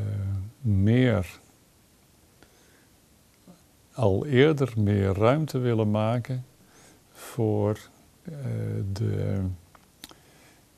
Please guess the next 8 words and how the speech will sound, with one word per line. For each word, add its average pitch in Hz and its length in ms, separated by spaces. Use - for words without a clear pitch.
eh, 147 100
eigen 135 420
ontwikkeling 113 720
van 117 260
docenten 110 600
met 104 160
hun 92 180
vak. - 400